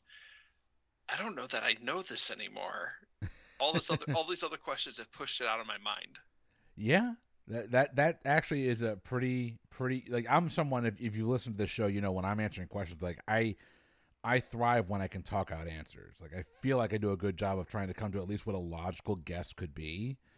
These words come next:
Speaker 2: And there's no time for that. It's either spit it out or lose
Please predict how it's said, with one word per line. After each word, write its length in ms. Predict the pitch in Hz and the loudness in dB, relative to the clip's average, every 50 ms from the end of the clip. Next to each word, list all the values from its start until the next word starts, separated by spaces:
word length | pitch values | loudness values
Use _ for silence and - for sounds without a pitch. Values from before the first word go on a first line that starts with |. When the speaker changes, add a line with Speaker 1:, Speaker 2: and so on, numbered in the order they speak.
| _ _ _ _ - | _ _ _ _ -4
Speaker 2:
And 120 | 117 117 | 0 2
there's 160 | 120 110 92 | 2 2 2
no 140 | 113 131 135 | 2 2 2
time 360 | 127 - - - 123 131 127 101 | 2 0 -4 -2 -2 -2 -2 -2
for 120 | - 90 | -4 -4
that. 180 | 80 73 64 - | -4 -4 -4 -4
It's 200 | 95 95 - - | -6 -6 -6 -2
either 240 | 117 113 107 104 98 | -2 -2 0 0 -2
spit 360 | - - - - - 131 131 | -4 -6 -10 -2 0 2 2
it 120 | 127 120 | 2 2
out 260 | 117 113 117 120 123 87 | 2 4 6 6 4 4
or 240 | 101 107 104 104 101 | 2 0 0 0 0
lose 460 | 98 95 107 110 113 113 107 - - | -2 0 0 2 2 2 0 -2 -8